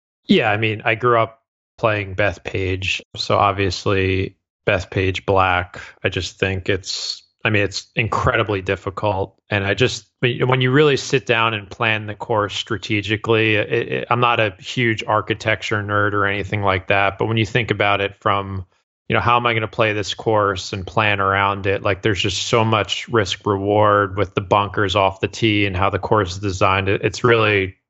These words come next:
like, the perfect challenge of golf.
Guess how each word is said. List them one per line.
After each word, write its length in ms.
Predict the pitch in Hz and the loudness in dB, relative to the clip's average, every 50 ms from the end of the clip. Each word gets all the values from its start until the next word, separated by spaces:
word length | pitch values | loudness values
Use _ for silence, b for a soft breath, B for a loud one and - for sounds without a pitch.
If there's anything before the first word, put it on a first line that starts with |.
| _ _ _ - | _ _ _ 0
like, 180 | 101 98 92 - _ | 0 0 0 -6 _
the 140 | - 104 - | -4 -4 -2
perfect 580 | - - - 127 110 95 - - 117 101 - _ _ _ _ _ _ _ | -2 -2 2 2 2 2 2 0 -2 -2 -2 _ _ _ _ _ _ _
challenge 600 | - - 110 101 98 95 95 92 92 92 92 - | -4 -2 2 2 2 2 0 -2 -4 -4 -6 -8
of 140 | 95 92 - | -10 -6 -4
golf. 460 | - 98 92 87 90 90 - _ | -2 0 0 0 -2 -4 -6 _